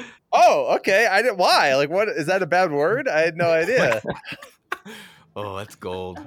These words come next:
Speaker 2: So your
Speaker 1: Yeah.
Speaker 2: sister Judy knew what she was making you do, right?
Speaker 1: I don't,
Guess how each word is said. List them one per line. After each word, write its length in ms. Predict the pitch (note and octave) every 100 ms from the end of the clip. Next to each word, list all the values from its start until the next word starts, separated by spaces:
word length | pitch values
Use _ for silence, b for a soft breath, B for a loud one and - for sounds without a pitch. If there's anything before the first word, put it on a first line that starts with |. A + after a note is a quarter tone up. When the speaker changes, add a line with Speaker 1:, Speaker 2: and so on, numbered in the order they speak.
| -
Speaker 2:
So 160 | C#3+ G#3
your 240 | D#3+ E3+
Speaker 1:
Yeah. 80 | F#3+
Speaker 2:
sister 240 | F#3+ F#3 D#3+
Judy 300 | C#3+ B2+ A2
knew 240 | A2 B2
what 180 | A#2+ F#2
she 100 | A2+
was 120 | G#2
making 200 | G#2 G2
you 80 | F2+
do, 240 | G2 F2+
right? 220 | E2+ F#2
Speaker 1:
I 180 | D#3 D#3
don't, 200 | E3 D#3+